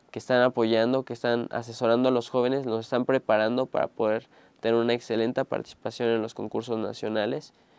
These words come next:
y llegar a representar a, al estado, al país,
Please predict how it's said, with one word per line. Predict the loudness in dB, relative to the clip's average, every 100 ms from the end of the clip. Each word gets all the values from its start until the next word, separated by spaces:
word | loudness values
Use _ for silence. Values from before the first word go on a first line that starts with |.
| _ _
y | 2
llegar | 8 10 8
a |
representar | 6 -2 -6 -2 0 0 -2 -16 _ _ -2
a, | 0 -2 -4
al | 0 2
estado, | 0 2 6 8 6 2 0
al | -4
país, | -2 0 0 0 -4 -12